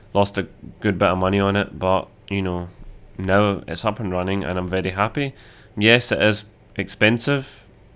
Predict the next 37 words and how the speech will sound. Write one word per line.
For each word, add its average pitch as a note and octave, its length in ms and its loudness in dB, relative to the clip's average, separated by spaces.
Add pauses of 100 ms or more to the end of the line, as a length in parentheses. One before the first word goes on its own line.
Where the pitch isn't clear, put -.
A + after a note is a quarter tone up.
(1120)
but G2 180 2
you G2+ 100 0
have A2 180 2
to A#2 100 -8
think G2 220 -4
about F#2 160 -2
it F2 100 0
this F#2+ 240 -4
way. G#2 220 -2 (340)
Even A#2+ 240 2
if A2 160 -4
you G#2+ 80 -4
get G2 360 2
one F#2+ 280 2
valet F#2 300 4
booked D#2+ 320 -6
in G2 100 -2
at D#2+ 120 -4
thirty F2+ 260 -2
pound F2+ 280 -4
a F2 60 -2
month F2+ 500 -6
just F#2 240 -8
from F#2+ 200 -6
your F2+ 100 -2
website, F#2 480 -4 (420)
it's D#2+ 160 -6
covered F#2+ 320 0
the F#2+ 60 -4
cost. - 480 -4 (560)
Take A3 240 6
the C3+ 120 8
hit, G#2+ 340 8 (280)
get A#2 200 4
a A#2 40 2
good G#2 160 0
website, G2 680 0